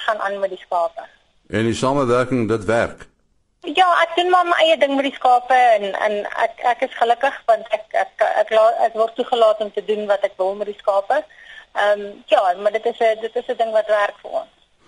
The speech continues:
Speaker 2: Jy, jy, jy het op die plaas groot geword, né?
Speaker 1: Ek het op 'n plaas groot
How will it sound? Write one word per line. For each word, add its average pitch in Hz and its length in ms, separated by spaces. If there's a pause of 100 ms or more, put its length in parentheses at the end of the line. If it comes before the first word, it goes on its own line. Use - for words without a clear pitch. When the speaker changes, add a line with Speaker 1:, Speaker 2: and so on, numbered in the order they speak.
(160)
Speaker 2:
Jy, 104 200
jy, 113 260
jy 127 80
het 131 120
op 143 60
die 147 120
plaas 143 300
groot 151 240
geword, 98 340
né? 107 180 (840)
Speaker 1:
Ek 302 160
het 359 140
op 359 100
'n 330 120
plaas 302 360
groot 294 240